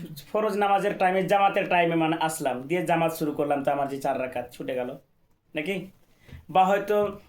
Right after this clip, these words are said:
জোহর নামাজের পরে তাড়াতাড়ি মসজিদ থেকে বের হয়ে চলে আসলাম, দুই রাকাতটা পড়লাম না, অলসতা করে, গাফিলাতি করে, তাহলে এই যে আমার একটা লস হয়ে গেল, বারো রাকাত সেদিন জুটবে। কিংবা হয়তো <clears throat> মাগরিব নামাজের পরে যে দু রাকাত আছে, হয়তো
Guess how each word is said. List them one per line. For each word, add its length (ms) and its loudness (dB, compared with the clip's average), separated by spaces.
জোহর 260 4
নামাজের 380 2
পরে 420 2
তাড়াতাড়ি 640 4
মসজিদ 280 -2
থেকে 180 -2
বের 220 0
হয়ে 120 2
চলে 200 2
আসলাম, 320 2
দুই 100 0
রাকাতটা 340 0
পড়লাম 400 2
না, 300 -4
অলসতা 420 0
করে, 200 0
গাফিলাতি 420 0
করে, 260 -6
তাহলে 280 2
এই 160 0
যে 60 2
আমার 180 4
একটা 140 0
লস 300 2
হয়ে 100 -2
গেল, 200 -4
বারো 200 0
রাকাত 200 0
সেদিন 200 -2
জুটবে। 440 -2
কিংবা 280 4
হয়তো 380 0
<clears throat> 340 2
মাগরিব 380 0
নামাজের 380 2
পরে 160 2
যে 100 0
দু 140 0
রাকাত 320 2
আছে, 320 -2
হয়তো 560 0